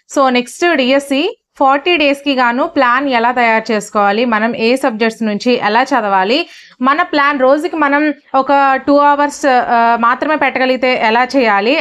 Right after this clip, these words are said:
and అలాగే ఫిఫ్టీన్ అవర్స్ మాత్రమే పెట్టగలిగితే ఎలా చేయాలి, ఇదంతా కూడా మనం ఈ రోజు వీడియోలో డిస్కస్ చేసుకుందాము. And చాలా మంది పార్ట్ టైమ్ జాబ్ చేస్తూ ఉన్న వాళ్ళకి ఒక ప్లాన్ చేయమంటున్నారు, హౌస్ వైఫ్స్‌కి ఒక ప్లాన్ చేయమంటున్నారు, already చదివి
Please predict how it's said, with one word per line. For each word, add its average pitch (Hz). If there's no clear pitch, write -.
and 247
అలాగే 262
ఫిఫ్టీన్ 311
అవర్స్ 311
మాత్రమే 277
పెట్టగలిగితే 240
ఎలా 226
చేయాలి, 233
ఇదంతా 302
కూడా 370
మనం 302
ఈ 262
రోజు 254
వీడియోలో 240
డిస్కస్ 269
చేసుకుందాము. 233
And 294
చాలా 302
మంది 359
పార్ట్ 285
టైమ్ 339
జాబ్ 285
చేస్తూ 311
ఉన్న 285
వాళ్ళకి 269
ఒక 262
ప్లాన్ 254
చేయమంటున్నారు, 254
హౌస్ 240
వైఫ్స్‌కి 277
ఒక 254
ప్లాన్ 240
చేయమంటున్నారు, 226
already 302
చదివి 294